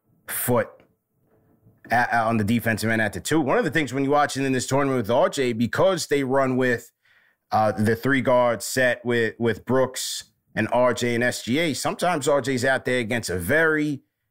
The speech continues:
speedy guard. Very speedy guard. Sometimes it's the point guard or, or more fleet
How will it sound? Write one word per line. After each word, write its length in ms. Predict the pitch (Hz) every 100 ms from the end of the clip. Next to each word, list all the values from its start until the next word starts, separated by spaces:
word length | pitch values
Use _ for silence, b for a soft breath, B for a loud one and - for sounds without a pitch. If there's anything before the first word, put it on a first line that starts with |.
| _
speedy 1120 | - - - - 180 170 151 143 139 123 101 _ _ _ _ _ _ -
guard. 580 | 127 131 110 85 - - _ _ _ _ -
Very 320 | 127 139 139
speedy 340 | - 151 139
guard. 240 | 127 139 98
Sometimes 380 | 120 120 135 117
it's 100 | -
the 100 | 82
point 300 | - 165 165
guard 400 | 151 151 147 143 - _ _ _ _ _ _ _ _ _ _ _ - - - -
or, 680 | 143 147 135 131 120 110 _ _ _ -
or 160 | 123
more 380 | 123 131 131 123
fleet 360 | - - 147